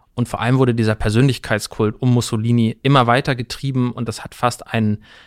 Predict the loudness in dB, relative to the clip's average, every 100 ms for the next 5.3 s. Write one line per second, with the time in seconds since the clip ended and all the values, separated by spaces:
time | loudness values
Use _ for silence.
0 | _ _ -10 -8 -8 -6 -6 -4 -4 -4
1 | -4 -4 4 4 6 4 2 2 2 2
2 | 2 -2 -2 -4 -6 -16 _ _ _ _
3 | _ _ -2 2 2 2 -2 0 0 2
4 | 2 0 -2 0 0 -2 -2 -4 -4 -4
5 | -4 -6